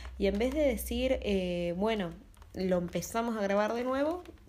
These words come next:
dijeron, "A la mierda, vamos a hacer otro disco". Y yo creo que fue la mejor decisión que podrían haber tomado en su vida.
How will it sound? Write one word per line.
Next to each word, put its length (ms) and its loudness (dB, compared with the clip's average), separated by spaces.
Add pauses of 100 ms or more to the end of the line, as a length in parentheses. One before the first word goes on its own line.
(120)
dijeron, 460 -2
"A 80 -2
la 100 0
mierda, 460 0
vamos 280 -2
a 20 0
hacer 240 0
otro 280 0
disco". 440 -6 (720)
Y 80 0
yo 160 4
creo 160 2
que 80 0
fue 180 4
la 200 4
mejor 500 0 (520)
decisión 560 2
que 80 0
podrían 400 0
haber 220 -2
tomado 520 -2
en 280 -4
su 360 -4
vida. 400 0